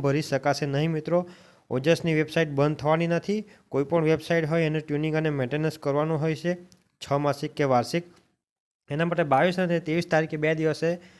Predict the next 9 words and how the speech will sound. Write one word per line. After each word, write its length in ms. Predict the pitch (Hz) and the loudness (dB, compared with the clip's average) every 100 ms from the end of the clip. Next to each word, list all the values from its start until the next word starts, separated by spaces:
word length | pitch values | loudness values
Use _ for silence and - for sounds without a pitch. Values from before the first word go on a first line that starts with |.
| - _ - | -20 _ -4
ઓજસની 480 | 135 147 165 175 151 | -2 0 0 0 0
વેબસાઇટ 480 | 151 - 160 165 - | 0 0 -2 -2 -2
બે 80 | 143 160 | 0 2
દિવસ 180 | 160 160 160 | 2 2 0
માટે 160 | 160 147 | 0 0
મેન્ટેનન્સ 380 | 127 151 170 165 - | 0 0 0 -2 -4
છે. 100 | 180 190 - - _ - | -4 -4 -14 -20 _ 2
ત્યારબાદ 400 | 160 180 151 175 - _ _ | 2 4 2 2 -6 _ _
ચોવીસ 220 | 139 170 | 2 2